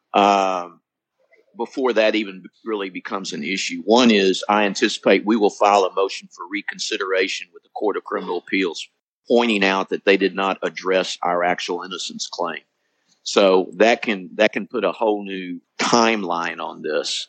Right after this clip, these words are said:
There's a lot I can say about that, but I probably should, should wait, um, and, and not comment on that particular topic right now.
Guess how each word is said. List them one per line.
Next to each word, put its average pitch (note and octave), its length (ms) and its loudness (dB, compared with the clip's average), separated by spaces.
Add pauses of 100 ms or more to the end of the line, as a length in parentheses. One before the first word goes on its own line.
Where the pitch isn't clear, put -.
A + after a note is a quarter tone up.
(380)
There's C3 180 2
a B2 60 0
lot C3 320 6
I B2 140 4
can G2 160 -14
say A#2+ 380 -6
about A2+ 380 -8
that, A2+ 320 -4
but G2 140 -4
I F#2+ 120 -2 (120)
probably G#2 600 -2
should, F2+ 320 -8
should F#2+ 340 -6
wait, G2 480 2 (480)
um, F#2 520 2 (520)
and, G2 380 0
and G2 160 0
not G2+ 220 2
comment G2 520 0
on F2 120 -4
that G2 200 0
particular F2+ 640 -4 (300)
topic - 560 0
right F2+ 260 0
now. E2 320 -6